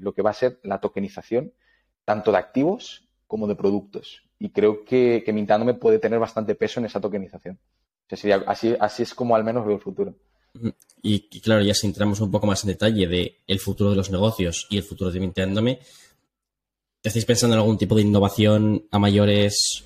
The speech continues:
Speaker 2: o de, de qué manera os queréis seguir manteniendo en la vanguardia? Porque,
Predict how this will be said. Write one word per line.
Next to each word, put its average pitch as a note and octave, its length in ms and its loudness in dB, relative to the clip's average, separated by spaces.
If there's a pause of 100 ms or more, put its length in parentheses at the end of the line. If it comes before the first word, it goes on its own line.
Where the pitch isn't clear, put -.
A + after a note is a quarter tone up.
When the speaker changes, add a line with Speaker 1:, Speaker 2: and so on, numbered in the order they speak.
Speaker 2:
o G2 600 0
de, - 260 -4
de G2 180 0
qué A2 100 2
manera A2 300 4
os G2 100 -4
queréis - 680 -2
seguir G2 280 -4
manteniendo G2 540 0
en G2 60 2
la G2 60 0
vanguardia? F#2 520 0
Porque, - 340 -16